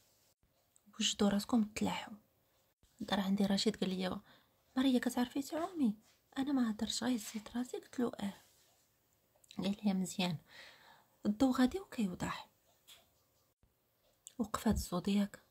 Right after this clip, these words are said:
وبقى شي كيتلاح شي. مشاو قدامي كيعوموا وانا تبعهم، الماء كان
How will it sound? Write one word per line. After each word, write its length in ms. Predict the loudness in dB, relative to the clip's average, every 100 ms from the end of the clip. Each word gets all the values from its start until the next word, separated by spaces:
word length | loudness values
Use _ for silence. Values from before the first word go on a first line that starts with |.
| _
وبقى 400 | -4 -4 -2 -2
شي 200 | 0 -2
كيتلاح 640 | -4 -8 -10 -10 -10 -8 -6
شي. 240 | -6 -8 _ _ _ _ _ _ _ _ _ _ _ _ _ _ _ _ _ _ _ _ _
مشاو 240 | -2 0 0
قدامي 540 | -2 0 0 0 -2 -8 -20 0
كيعوموا 480 | 2 4 6 6
وانا 200 | 6 4
تبعهم، 640 | 4 2 -2 -4 -2 -2 -4 _ _ _ -8
الماء 300 | -6 0 -2
كان 300 | 2 0